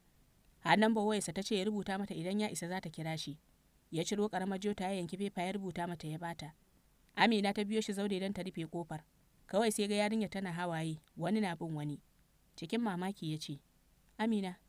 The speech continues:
me yasa miki kike kuka?" Ya faɗa cikin sanyi da dishewar murya, kamar shi ma zai rushe da kukan. Girgiza kai kawai take tana share hawayen da basu daina zuba ba. "Za ka dawo ko?" Ta faɗa muryarta a raunane. Cikin mamaki ya ce,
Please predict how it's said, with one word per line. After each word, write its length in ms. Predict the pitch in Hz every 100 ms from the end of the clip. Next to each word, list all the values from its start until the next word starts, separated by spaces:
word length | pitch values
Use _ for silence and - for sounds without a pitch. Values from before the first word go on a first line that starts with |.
| _ _
me 80 | 196
yasa 200 | 262 214
miki 240 | 214 214 185
kike 180 | - 160
kuka?" 320 | 156 160 156 _ _ _ _ _ _
Ya 120 | - 214
faɗa 260 | 233 208
cikin 200 | - 226
sanyi 280 | 214 226 233
da 100 | 208
dishewar 380 | 208 - 180 185
murya, 400 | 196 196 165 156 -
kamar 220 | 165 165
shi 140 | 190 226
ma 120 | 220
zai 160 | 226
rushe 260 | 196 190 170
da 80 | 151
kukan. 360 | 165 160 160 - _ _ _ _ _ _ -
Girgiza 360 | 170 220 202
kai 120 | 196 208
kawai 220 | 220 196
take 220 | 214 196
tana 200 | 214 208
share 240 | 196 214 202
hawayen 300 | 208 196 196
da 60 |
basu 200 | 160 156
daina 220 | 165 190 165
zuba 280 | 151 151
ba. 160 | 165 151 - _ _ _ _ _ -
"Za 160 | 226 262
ka 100 | 240
dawo 300 | 185 180 185 -
ko?" 160 | 302 - _ _ _ _ _ _ -
Ta 120 | 175
faɗa 260 | 226 185
muryarta 380 | 208 220 190 -
a 60 | 156
raunane. 460 | 156 151 156 175 - _ _ _ _ -
Cikin 220 | 165 254
mamaki 460 | 254 196 196 214 185
ya 80 | 175
ce, 260 | - 156